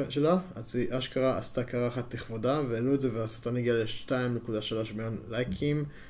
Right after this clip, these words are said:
ומן הסתם, נראה לי כבר, זה, לפי החישוב שלי, זה עשרה מיליון צפיות, אם לא יותר.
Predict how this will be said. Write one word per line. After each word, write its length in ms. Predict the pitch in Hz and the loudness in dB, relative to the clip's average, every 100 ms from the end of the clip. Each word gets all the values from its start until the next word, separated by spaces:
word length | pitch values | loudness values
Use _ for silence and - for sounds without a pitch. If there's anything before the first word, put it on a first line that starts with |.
| - - | -14 -8
ומן 260 | 107 123 123 | -4 0 0
הסתם, 400 | 120 131 123 120 | 0 0 0 0
נראה 120 | 117 | 0
לי 100 | 120 | 0
כבר, 240 | 113 110 110 | -2 -6 -6
זה, 120 | 85 | -6
לפי 300 | 117 - 139 | -6 4 4
החישוב 320 | 123 - 127 | 4 -2 -4
שלי, 200 | 127 120 | -2 -2
זה 320 | 113 113 107 | -2 -2 -2
עשרה 320 | 101 - 117 117 | -4 -2 -2 0
מיליון 260 | 120 117 117 | 0 0 -2
צפיות, 580 | - - 127 156 - - - - - - - - - - - - - - | -6 0 2 2 0 -8 -6 -8 -12 -16 -16 -16 -14 -14 -16 -16 -14 -4
אם 100 | 135 | 2
לא 80 | 139 | 4
יותר. 420 | 139 156 165 185 | 6 8 10 10